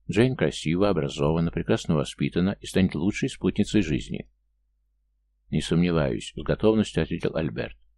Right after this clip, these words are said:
«Но меня она совсем не интересует. Меня вообще никто не интересует. Полагаю, вы получили свой ответ».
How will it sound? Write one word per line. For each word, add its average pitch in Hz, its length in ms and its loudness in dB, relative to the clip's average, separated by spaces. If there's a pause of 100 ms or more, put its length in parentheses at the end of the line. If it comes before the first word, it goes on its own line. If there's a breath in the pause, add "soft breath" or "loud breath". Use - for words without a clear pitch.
(120)
«Но 98 120 4
меня 117 240 6
она 127 100 2
совсем 110 420 2
не 104 100 2
интересует. 95 600 -2 (360)
Меня 107 220 8
вообще 123 320 4
никто 110 400 6
не 69 180 2
интересует. 67 600 -4
Полагаю, 85 380 2
вы 101 100 2
получили 107 460 2
свой 60 260 -4
ответ». - 300 -6